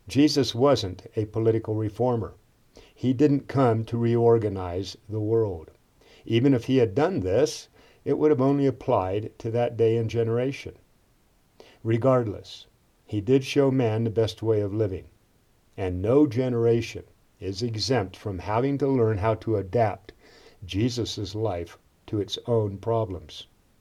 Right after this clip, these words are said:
But never make the mistake of identifying Jesus' teachings with any political or economic theory or with any social or industrial system. Number three,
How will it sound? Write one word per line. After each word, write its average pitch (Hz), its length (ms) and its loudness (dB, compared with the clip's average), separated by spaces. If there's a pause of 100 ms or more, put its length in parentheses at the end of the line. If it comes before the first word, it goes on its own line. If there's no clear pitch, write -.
(840)
But 110 140 -2
never 131 260 4
make 135 240 2
the 135 80 -2
mistake 131 540 2
of 95 120 -6
identifying 110 760 0
Jesus' 110 580 -4
teachings 92 580 -2
with 95 260 -6
any 117 240 0
political 92 720 -2 (300)
or 101 180 0
economic 117 600 0
theory 87 520 -4 (540)
or 95 160 0
with 95 200 -2
any 101 200 -2
social 110 640 -2 (320)
or 95 180 -4
industrial 95 640 -6
system. - 460 -12 (2500)
Number 117 200 -4
three, 120 440 4